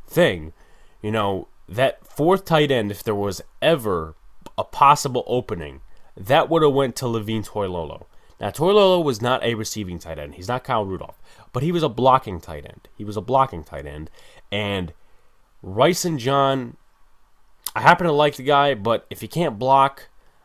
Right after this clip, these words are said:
I don't know that you're gonna make the roster. Practice squad is a different story. They can work with you and stuff like that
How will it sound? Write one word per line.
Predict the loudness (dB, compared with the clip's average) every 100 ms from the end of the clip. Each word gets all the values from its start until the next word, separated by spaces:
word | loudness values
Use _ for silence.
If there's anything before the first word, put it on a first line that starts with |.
| -20 -20 -20 -20 -20 -6 -2
I | 0
don't | -2 0 2 2 0
know | 0 2 0
that | -2 -4
you're | -4
gonna | -4 -2
make | -4 -6
the | -10
roster. | -12 -12 -18 -20 -20 -8
Practice | -2 0 -2 -2
squad | 2 2
is | 2 -4
a |
different | -6 -4 -4 -8
story. | -4 -2 -2
They | -4
can | -4 -4
work | -2 -4 -6
with | -10 -8
you | -8 -6 -8
and | -10
stuff | -10 -8
like | -8 -8
that | -6 -6 -8